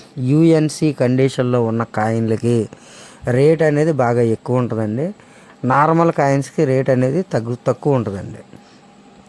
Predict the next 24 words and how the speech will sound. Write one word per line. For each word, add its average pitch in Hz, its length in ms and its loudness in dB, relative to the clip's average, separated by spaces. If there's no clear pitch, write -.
ఎందుకంటే 147 460 2
కొంతమంది 139 400 0
కలెక్టర్స్ 139 520 -2
ఉంటారు, 123 480 0
నీట్‌గా 156 460 2
కొత్తగా 143 460 0
ఉన్న 127 180 0
కాయిన్స్ని 135 520 0
వాళ్ళు 120 200 2
ఎక్కువ 143 240 -2
రేటు 135 180 0
పెట్టి 127 200 -2
కూడా 139 180 2
కొనడానికి 135 520 0
ఇష్టపడతారండి. 101 760 -6
ఈ 139 300 2
కండిషన్ 156 540 2
లేని 139 180 2
కాయిన్స్ని 135 760 0
చాలా 143 180 4
తక్కువ 160 400 -2
రేటుకి 147 340 0
కొనడం 131 440 -2
జరుగుతుందండి. 107 680 -4